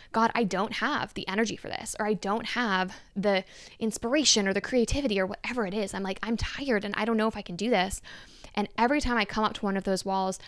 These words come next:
he provides with such abundance and such love and is like, "Here is the, here is what I want you to do." Um, and I love that. And I think that when we choose the bigger life, we have to know that, like, it's a continuous choice. Like, it is a continuous choice to stay close to him. It's a continuous choice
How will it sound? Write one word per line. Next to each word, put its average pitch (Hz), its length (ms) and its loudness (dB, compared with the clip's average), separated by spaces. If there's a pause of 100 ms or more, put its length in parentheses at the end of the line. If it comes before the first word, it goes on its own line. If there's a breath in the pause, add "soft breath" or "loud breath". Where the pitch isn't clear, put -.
(140 loud breath)
he 226 180 0
provides 190 540 0
with 208 180 -6
such - 460 -2
abundance 226 640 -2
and 190 100 -4
such - 320 0
love 240 400 2
and 196 140 0
is 196 100 -2
like, 185 200 -2 (260 loud breath)
"Here 208 400 4
is 240 180 -2
the, 202 260 -2
here 247 220 6
is 220 120 2
what 208 100 2
I 190 40 4
want 185 180 -2
you 180 100 -2
to 170 80 -4
do." - 340 -2 (440 loud breath)
Um, 214 380 2 (120)
and 240 100 0
I 262 60 4
love 226 240 0
that. 208 200 0
And 220 80 2
I 214 40 2
think 233 180 2
that 202 100 -2
when 208 160 0
we 269 100 -4
choose 247 200 -4
the - 80 -4
bigger 196 240 2
life, 185 340 0
we 202 60 -2
have 202 180 -4
to 185 100 -8
know 196 160 4
that, 190 160 0
like, - 240 -4 (380 soft breath)
it's - 140 0
a - 40 4
continuous 240 640 2
choice. - 540 -4 (240 loud breath)
Like, 202 120 4
it 233 60 8
is 254 100 6
a 262 40 0
continuous 247 840 2
choice 185 320 -4
to 202 100 -4
stay 190 220 2
close 190 260 0
to 180 60 -6
him. 170 260 -10
It's 233 120 -6
a 240 40 -2
continuous 247 720 0
choice 185 320 2